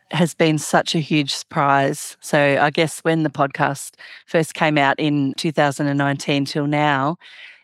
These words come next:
a real genuine community has been built. And that is primarily due to Sally and her absolute openness and willingness to share her story, to basically open her doors, so share her own story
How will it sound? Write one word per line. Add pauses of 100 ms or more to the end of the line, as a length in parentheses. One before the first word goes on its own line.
a
real
genuine
community
has
been
built.
And
that (100)
is
primarily
due
to
Sally
and
her (360)
absolute
openness
and
willingness
to (400)
share
her
story,
to (140)
basically
open
her
doors,
so
share
her
own
story